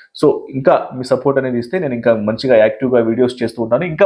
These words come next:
మరికొంత సపోర్ట్ అనేది అందించాలనుకుంటే మాత్రం మీరు లైక్ కొట్టే రోలోనే సూపర్ థాంక్స్ ఉంటుంది.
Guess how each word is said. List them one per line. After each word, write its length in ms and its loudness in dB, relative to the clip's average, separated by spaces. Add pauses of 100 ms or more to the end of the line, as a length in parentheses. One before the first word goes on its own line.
మరికొంత 360 -2
సపోర్ట్ 380 -2
అనేది 320 -6
అందించాలనుకుంటే 640 0
మాత్రం 300 2 (460)
మీరు 200 6 (420)
లైక్ 300 2 (140)
కొట్టే 240 2 (160)
రోలోనే 400 2
సూపర్ 400 -2
థాంక్స్ 260 -2
ఉంటుంది. 280 -8